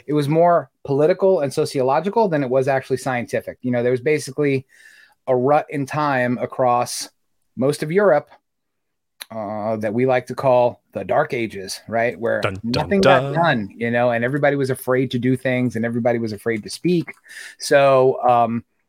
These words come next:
Speaker 1: both philosophy and science kinda came to a grinding halt for a long time. But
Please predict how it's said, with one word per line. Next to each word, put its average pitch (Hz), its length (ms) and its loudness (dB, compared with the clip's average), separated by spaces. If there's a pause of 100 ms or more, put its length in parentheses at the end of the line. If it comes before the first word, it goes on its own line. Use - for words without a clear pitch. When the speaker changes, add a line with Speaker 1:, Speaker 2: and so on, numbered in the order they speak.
(140)
Speaker 1:
both 139 520 2 (380)
philosophy 139 800 0 (380)
and 123 440 0
science 156 520 0
kinda 208 260 -4
came 226 220 0
to 196 100 4
a 175 60 4
grinding 180 300 2
halt 202 220 2
for 143 100 -2
a 127 60 2
long 110 220 0
time. 98 320 -4
But 123 300 0